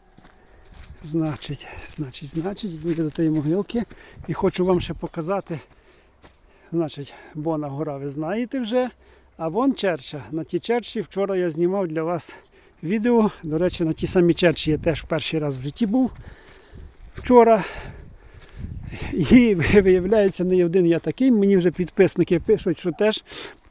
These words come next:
корінні кременчани, а на Черчі ще ніколи не були, не були. Ну що я вам скажу, пішки ходити, треба бути трохи молодшим, щоб пішки ходити по тих Черчах. А от би якимось кросовим мотоциклом,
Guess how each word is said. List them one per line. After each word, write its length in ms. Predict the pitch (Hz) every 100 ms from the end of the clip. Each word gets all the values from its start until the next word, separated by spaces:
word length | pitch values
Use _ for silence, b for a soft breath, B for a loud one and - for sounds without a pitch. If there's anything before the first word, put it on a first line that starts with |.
| - B B B B B B B _
корінні 420 | - 190 202 190
кременчани, 760 | - 170 175 170 - 226 233 180
а 100 | 175
на 100 | 170
Черчі 340 | 160 196 180 175
ще 140 | 196
ніколи 380 | 196 180 190 180
не 80 | 180
були, 300 | 165 160 151
не 180 | - 180
були. 300 | 170 170 127 - B B B B B B B B _
Ну 100 | 190
що 140 | - 254
я 80 |
вам 100 | 220
скажу, 320 | 175 - 190 208
пішки 340 | 240 - -
ходити, 520 | - 196 226 - 196 - B B B B B B B B B B _
треба 240 | - 196 196
бути 220 | 180 175
трохи 260 | 196 170 185
молодшим, 500 | 196 175 - 143 120 B B
щоб 160 | 156
пішки 320 | - 160 -
ходити 340 | 170 202 220 208
по 120 | 233
тих 200 | 254 -
Черчах. 520 | 247 240 - 226 - B B B B B B B B - -
А 120 | 175
от 160 | 208
би 140 | 190 247
якимось 480 | 233 247 233 - - B B B -
кросовим 500 | - 220 - 233 220
мотоциклом, 680 | 220 233 - 285 - 190